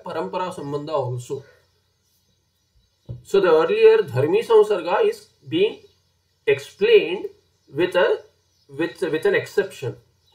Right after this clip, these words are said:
Yes, there are such cases where Parampara Sambandha is there, Sakshat Sambandha isn't there. So that is also, that can also be considered as Tadhatmya here, but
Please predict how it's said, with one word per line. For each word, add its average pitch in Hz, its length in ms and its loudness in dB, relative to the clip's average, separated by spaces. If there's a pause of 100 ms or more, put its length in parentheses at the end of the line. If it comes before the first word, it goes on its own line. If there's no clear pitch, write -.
(100)
Yes, 226 380 0
there 160 220 0
are 208 160 0
such - 300 -10
cases 170 480 -2 (420)
where 160 300 2
Parampara 220 580 0
Sambandha 180 540 -2
is 127 100 -4
there, 160 120 2
Sakshat - 680 -4
Sambandha 180 460 -4
isn't 151 340 -6
there. 131 240 -2 (580)
So - 120 -2
that 170 280 2
is 214 100 4
also, 196 500 -2 (120)
that 165 260 -4
can 208 140 0
also 196 260 0
be 196 140 4
considered 165 340 -8
as 170 160 -6
Tadhatmya 160 560 -4
here, 147 300 0
but 208 240 -2